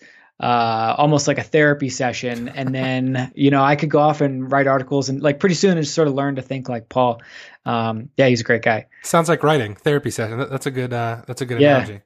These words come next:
Speaker 2: Sounds a lot like writing. Um, that's a good, that's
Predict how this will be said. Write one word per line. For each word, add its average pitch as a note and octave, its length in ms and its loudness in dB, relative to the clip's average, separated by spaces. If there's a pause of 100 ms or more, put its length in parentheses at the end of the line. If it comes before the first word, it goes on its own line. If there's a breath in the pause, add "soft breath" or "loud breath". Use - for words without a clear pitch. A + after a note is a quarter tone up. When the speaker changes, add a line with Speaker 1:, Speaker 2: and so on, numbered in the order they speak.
Speaker 2:
Sounds B2+ 200 -8
a A#2+ 40 -6
lot B2 140 -2
like A#2+ 120 -6
writing. A2 280 -6 (680 soft breath)
Um, A2+ 520 -2 (300)
that's E3 200 0
a G3 60 0
good, F3 300 0 (100)
that's D3+ 200 -4